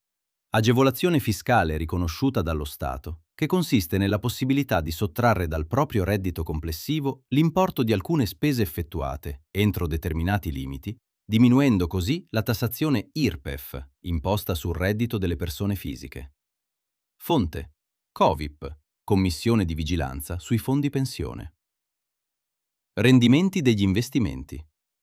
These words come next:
Investire attraverso la previdenza complementare conviene. I rendimenti derivanti dagli investimenti in titoli di Stato e altri titoli equiparati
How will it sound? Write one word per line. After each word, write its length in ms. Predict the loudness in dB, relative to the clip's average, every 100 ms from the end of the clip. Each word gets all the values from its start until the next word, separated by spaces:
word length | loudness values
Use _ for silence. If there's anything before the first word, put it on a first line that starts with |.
| _ _ _ _ _ _ _ 2
Investire 520 | 4 4 2 2 2
attraverso 500 | 2 2 2 2 0
la 100 | 0
previdenza 560 | 0 -2 2 2 2 0
complementare 960 | 0 0 0 -2 -2 -6 -6 -10 -12
conviene. 720 | -2 0 2 0 -2 -8 -14 _ _ _ _ _ _ 2
I 60 | 4
rendimenti 580 | 6 8 8 6 4
derivanti 500 | 2 2 4 2 2
dagli 220 | 2 0 0
investimenti 680 | 0 -2 -2 0 0 0
in 120 | 0 0
titoli 380 | 0 0 0
di 80 | -2
Stato 640 | -6 -2 0 0 -4 -12 -10
e 140 | -4
altri 320 | -2 -2 -2 -2
titoli 380 | -2 0 -2
equiparati 680 | -2 -4 -4 -4 -4 -6 -10